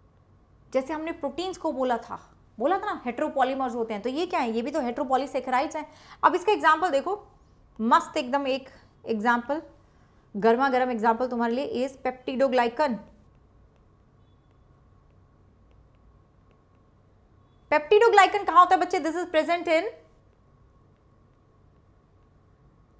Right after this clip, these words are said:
<coughs> present in cell wall of bacteria।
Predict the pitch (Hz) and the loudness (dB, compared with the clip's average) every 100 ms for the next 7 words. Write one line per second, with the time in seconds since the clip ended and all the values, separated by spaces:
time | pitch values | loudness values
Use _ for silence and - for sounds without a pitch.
0 | _ 269 - 311 - - - 226 - _ | _ -2 -2 -6 -4 -8 -8 -12 -12 _
1 | _ _ _ _ _ _ _ _ _ _ | _ _ _ _ _ _ _ _ _ _
2 | _ _ - - - _ _ 269 277 349 | _ _ -20 -18 -20 _ _ 4 4 2
3 | 359 330 330 - 294 339 359 240 247 208 | -4 -6 -6 -2 2 2 2 0 2 2
4 | 202 247 359 - _ _ _ _ _ _ | 2 0 -4 -12 _ _ _ _ _ _
5 | _ _ _ _ _ _ - 349 - 311 | _ _ _ _ _ _ 4 4 4 0
6 | 339 - 359 381 415 | -2 -2 0 4 4